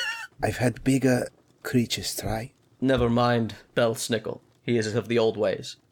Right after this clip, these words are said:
Speaker 3: And then Krampus from his seat says, "You leave him alone. I like to see a satyr around here."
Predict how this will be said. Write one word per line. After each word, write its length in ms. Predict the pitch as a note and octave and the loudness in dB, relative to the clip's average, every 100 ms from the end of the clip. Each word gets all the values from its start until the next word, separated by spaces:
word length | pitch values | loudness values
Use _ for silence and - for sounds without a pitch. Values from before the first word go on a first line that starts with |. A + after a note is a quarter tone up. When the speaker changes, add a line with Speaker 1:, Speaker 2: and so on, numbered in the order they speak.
| _ | _
Speaker 3:
And 100 | A#2 | 0
then 140 | A#2+ A#2+ | 0 0
Krampus 480 | - D3 C3 C3 - | 0 0 2 -2 0
from 160 | B2+ | 0
his 200 | B2+ B2+ | 2 2
seat 240 | - B2+ B2+ | 2 0 0
says, 240 | B2 G#2+ | -2 0
"You 120 | D#3 | 2
leave 220 | D3 D3 D3 | 4 2 2
him 120 | C#3 | 2
alone. 420 | B2+ C3+ C3 A2 - _ _ - | 4 4 4 0 -6 _ _ -4
I 180 | - D3 | -2 0
like 340 | D3+ D3+ - - | 2 0 -2 -8
to 80 | B2+ | 0
see 160 | D3+ | 2
a 80 | A#2 | 2
satyr 480 | - E3+ D#3+ B2 G#2 | 2 2 4 4 2
around 320 | F#2+ F#2 E2+ | 2 2 2
here." 360 | E2+ G2+ - | 0 0 -2